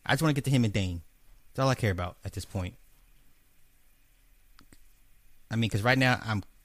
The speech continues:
I'm pretty much over Joe Brown, honestly. Oh, here we go. Here we go. Okay. Wait, wait, wait.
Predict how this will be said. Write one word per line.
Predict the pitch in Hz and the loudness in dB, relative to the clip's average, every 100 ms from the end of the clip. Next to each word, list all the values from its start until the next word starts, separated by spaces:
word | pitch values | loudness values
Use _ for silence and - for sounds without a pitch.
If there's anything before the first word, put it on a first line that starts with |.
| - - - - | -20 -20 -20 -4
I'm | 110 104 | -2 -2
pretty | - 156 | -4 -2
much | 127 - | -4 -4
over | 107 104 98 | -6 -4 -4
Joe | 90 92 | -6 -6
Brown, | 87 92 85 - - | -6 -8 -10 -12 -4
honestly. | 101 92 - 90 - - - - - - - - - - - - - - - - - - - - - - - - - - - - - - - - - - - - - - - - - - - | -4 -4 -8 -12 -18 -20 -20 -20 -20 -20 -20 -20 -20 -20 -20 -20 -20 -20 -20 -20 -20 -20 -20 -20 -20 -20 -20 -20 -20 -20 -20 -20 -20 -20 -20 -20 -20 -20 -20 -20 -20 -20 -20 -20 -20 -20 -10
Oh, | 101 | -8
here | 98 95 | -6 -6
we | 92 | -6
go. | - 101 | -10 -4
Here | 110 | -2
we | 107 | -2
go. | 104 - - 104 | -4 -14 -12 -10
Okay. | 101 - - - - - - - - 107 | -10 -12 -20 -20 -20 -20 -20 -20 -20 -10
Wait, | 95 | -6
wait, | 98 | -4
wait. | 98 | -4